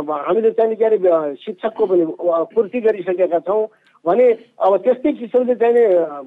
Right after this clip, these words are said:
ब-, अ, यी बत्ती सेन्टरहरू पनि हामीले बनाइरहेका छौँ, फटाफट बनाइराखेका छौँ र त्यहाँ एउटा पनि बत्ती सेन्टर थिएन भने आज ब-, पक्की ब-, बत्ती सेन्टरहरू छन्, त्यहाँ दरबन्दी चाहिँ पुरा कायम छ।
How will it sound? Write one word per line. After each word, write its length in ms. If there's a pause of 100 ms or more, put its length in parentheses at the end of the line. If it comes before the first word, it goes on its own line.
(140)
ब-, 140
अ, 140
यी 140
बत्ती 320
सेन्टरहरू 560
पनि 180
हामीले 280 (100)
बनाइरहेका 680
छौँ, 140
फटाफट 380
बनाइराखेका 600
छौँ 220 (340)
र 140
त्यहाँ 440 (360)
एउटा 240
पनि 340
बत्ती 300
सेन्टर 360
थिएन 360
भने 200
आज 200
ब-, 240 (120)
पक्की 220
ब-, 320
बत्ती 240
सेन्टरहरू 520
छन्, 280
त्यहाँ 440
दरबन्दी 500
चाहिँ 200
पुरा 240
कायम 360
छ। 120